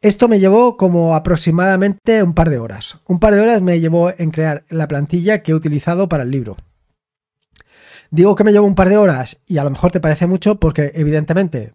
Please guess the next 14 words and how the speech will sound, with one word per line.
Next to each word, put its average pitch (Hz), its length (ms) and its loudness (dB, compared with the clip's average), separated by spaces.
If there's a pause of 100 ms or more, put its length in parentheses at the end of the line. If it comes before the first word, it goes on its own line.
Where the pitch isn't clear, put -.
pues, - 480 -12
el 120 500 -10
conocimiento 151 580 -2
que 160 100 -2
tenía 165 580 -2 (160)
en 139 80 -6
ese 147 160 -4
momento 160 340 -2
de 127 140 -6
Types, 170 420 -6 (400)
pues, 135 160 -2
era 156 140 0
bastante 160 320 -2
reducido. 139 500 -2